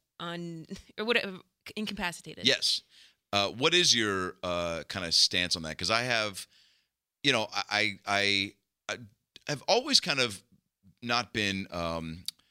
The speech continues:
Speaker 2: uh, timid to, to post opinions, whether it be political or, or, you know, um, you know, s-, dealing with, uh, just social injustice and, and anything like that.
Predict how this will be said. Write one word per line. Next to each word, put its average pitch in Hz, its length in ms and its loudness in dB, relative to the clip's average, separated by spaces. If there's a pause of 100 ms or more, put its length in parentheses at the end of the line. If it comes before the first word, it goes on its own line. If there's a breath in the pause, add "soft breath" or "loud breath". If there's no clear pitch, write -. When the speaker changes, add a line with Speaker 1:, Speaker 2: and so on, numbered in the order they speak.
(360)
Speaker 2:
uh, 80 220 -6
timid 110 360 0
to, 87 300 2
to 92 300 -2 (420)
post 104 440 0
opinions, 95 560 -2
whether 98 140 -2
it 90 60 -6
be 95 80 -2
political 90 440 -4
or, 82 560 -2
or, 78 380 -6 (540 loud breath)
you 87 120 -8
know, 73 320 -8
um, 69 400 -8 (280)
you 71 140 -14
know, 62 200 -14
s-, - 140 -6 (200)
dealing 82 340 -6
with, 76 260 -8 (100)
uh, 69 340 -12 (180)
just - 340 0
social 82 440 2
injustice 78 540 -2
and, 73 140 -10 (100)
and 120 120 0
anything 151 240 2
like 90 140 -2
that. 82 260 0